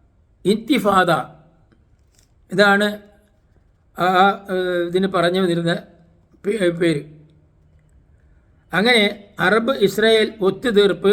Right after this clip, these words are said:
അവ്യക്തമായി തുടരുന്നതിൻ്റെ ഇടയിലാണ് രണ്ടായിരത്തി ഇരുപത്തിമൂന്ന് ഒക്ടോബർ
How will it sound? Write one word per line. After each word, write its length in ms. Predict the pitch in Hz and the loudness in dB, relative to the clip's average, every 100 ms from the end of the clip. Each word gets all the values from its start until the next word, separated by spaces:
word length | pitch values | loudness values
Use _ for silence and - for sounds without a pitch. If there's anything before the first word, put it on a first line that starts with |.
| 220 165 | 0 -4
അവ്യക്തമായി 840 | 175 190 226 226 214 190 185 196 - - _ _ _ _ _ | -2 0 0 -2 -4 -4 -2 -4 -6 -20 _ _ _ _ _
തുടരുന്നതിൻ്റെ 760 | 226 202 226 240 233 226 220 214 | -2 0 0 -2 -2 -2 -2 -4
ഇടയിലാണ് 680 | 190 175 190 214 180 170 185 190 160 156 | -2 0 2 2 2 0 2 0 0 -4
രണ്ടായിരത്തി 580 | 165 180 208 220 208 220 | -6 -2 0 -2 -4 -4
ഇരുപത്തിമൂന്ന് 760 | 202 180 202 196 202 185 190 196 165 | -2 0 0 -2 -6 -4 -2 0 -2
ഒക്ടോബർ 460 | 156 220 190 185 | -4 -6 -2 -2